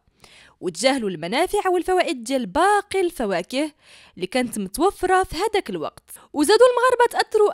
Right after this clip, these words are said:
أكثر بالفرنسيين في طريقة تعاملهم مع فاكهة الخوخ، بحيث كانوا كيقولوا في تعبيرهم: "عندي الخوخ"، واللي كيقصدوا به عندي الجهد والطاقة.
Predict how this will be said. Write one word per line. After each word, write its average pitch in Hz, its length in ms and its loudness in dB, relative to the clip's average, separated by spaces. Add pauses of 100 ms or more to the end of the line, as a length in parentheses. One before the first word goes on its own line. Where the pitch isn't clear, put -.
أكثر 440 520 -2
بالفرنسيين 392 1000 -2
في - 120 -20
طريقة 214 360 -4
تعاملهم 320 720 -4 (100)
مع 311 300 0
فاكهة 427 680 -2
الخوخ، - 400 -10 (400)
بحيث - 360 -12
كانوا 220 220 -4
كيقولوا 214 460 -4
في - 80 -16
تعبيرهم: 359 600 0 (400)
"عندي 440 360 -2
الخوخ"، 302 500 -4 (260)
واللي 180 140 -10
كيقصدوا 247 500 -6
به 277 340 -2
عندي 262 380 -4
الجهد 269 420 -4
والطاقة. - 840 -6